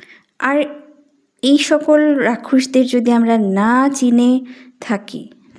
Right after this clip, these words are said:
লাইফে প্রতিনিয়তই বারোটা বাজতে থাকবে। তো এদের সম্পর্কে জানাটা খুবই জরুরি। আর আমি একটা কথা বলে নিতে যাচ্ছি, আমার কোনো হচ্ছে, আমি এখানে কোনো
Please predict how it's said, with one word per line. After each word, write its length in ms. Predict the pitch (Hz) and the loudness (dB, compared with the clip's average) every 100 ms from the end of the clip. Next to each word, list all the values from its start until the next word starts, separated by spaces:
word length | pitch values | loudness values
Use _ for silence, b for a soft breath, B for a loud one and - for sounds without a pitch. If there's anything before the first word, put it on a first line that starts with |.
| - | -6
লাইফে 720 | 214 214 220 233 - 220 185 - - - | -2 0 -2 -4 -2 -2 -2 -10 -20 -8
প্রতিনিয়তই 1300 | - 254 269 - 294 294 269 208 226 269 269 262 | 0 0 0 0 4 6 6 4 4 4 2 0
বারোটা 380 | 214 190 185 185 | 0 -2 -4 -6
বাজতে 320 | 175 180 - | -8 -10 -12
থাকবে। 420 | 170 - _ - 214 - B B B B B - | -14 -14 _ -18 -16 -18 B B B B B 0
তো 60 | |
এদের 440 | 262 247 240 262 294 | 0 2 0 2 2
সম্পর্কে 580 | 294 285 277 285 285 269 | 2 0 0 -2 -2 -2
জানাটা 640 | 233 226 233 240 247 254 - - - | 0 -2 -4 -4 -4 -4 -10 -20 -20
খুবই 580 | - - 240 262 269 254 | -8 -4 0 2 2 2
জরুরি। 480 | 208 196 180 165 196 B B B B | 0 -2 -4 -8 -12 B B B B
আর 320 | - 214 214 220 | -6 -2 -2 -2
আমি 200 | 226 247 | 0 2
একটা 220 | 262 277 262 - 226 - | 2 0 0 0 -4 -2
কথা 260 | 214 247 | -2 0
বলে 220 | 220 220 | 2 2
নিতে 260 | 214 202 202 | 2 2 0
যাচ্ছি, 520 | 202 196 - 208 254 - | -2 -4 -6 -6 -6 -6
আমার 500 | 202 202 208 220 233 | -6 -4 -4 -2 -4
কোনো 360 | 233 220 214 220 | -4 -4 -2 -2
হচ্ছে, 460 | 214 202 - 202 | -4 -8 -10 -6
আমি 300 | 202 208 208 220 B B B - | -6 -4 -6 -6 B B B -12
এখানে 400 | 208 226 208 208 | -8 -6 -6 -8
কোনো 640 | - 190 190 190 - | -8 -6 -4 -6 -8